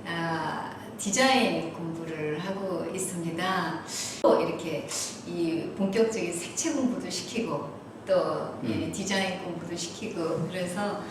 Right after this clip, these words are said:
Speaker 1: 이 겸허한 마음으로 지금 또 기회가 돼서 제가 공부를 하고 있습니다. 그래서 여러분들을 잠깐 동안 찾아뵙지 못했는데요. 음, <clears throat> 요, 요게 이제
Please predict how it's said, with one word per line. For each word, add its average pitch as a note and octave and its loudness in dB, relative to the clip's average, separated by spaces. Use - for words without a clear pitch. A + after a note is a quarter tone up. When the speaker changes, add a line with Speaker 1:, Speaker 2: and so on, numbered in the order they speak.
Speaker 1:
이 F3 -4
겸허한 A3+ 6
마음으로 D#3+ 0
지금 D#3+ -6
또 D#3+ -4
기회가 A#3 8
돼서 E3+ 0
제가 E3 -6
공부를 E3 -6
하고 G3 -4
있습니다. F3+ -4
그래서 F3 -4
여러분들을 F#3 0
잠깐 F3 -4
동안 E3 -2
찾아뵙지 G#3+ -4
못했는데요. E3 -2
음, F3+ -2
<clears throat> A3 6
요, F#3 4
요게 G3 2
이제 F3 -2